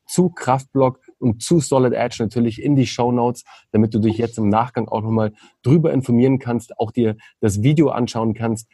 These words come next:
auf kraftblock dot com. Ist auf jeden Fall zu empfehlen, weil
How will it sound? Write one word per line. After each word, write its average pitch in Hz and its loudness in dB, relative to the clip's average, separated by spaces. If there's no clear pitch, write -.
auf 120 -2
kraftblock 117 -4
dot 101 -4
com. 120 0
Ist 127 -2
auf 104 0
jeden 127 2
Fall 120 0
zu - -2
empfehlen, 113 0
weil 104 2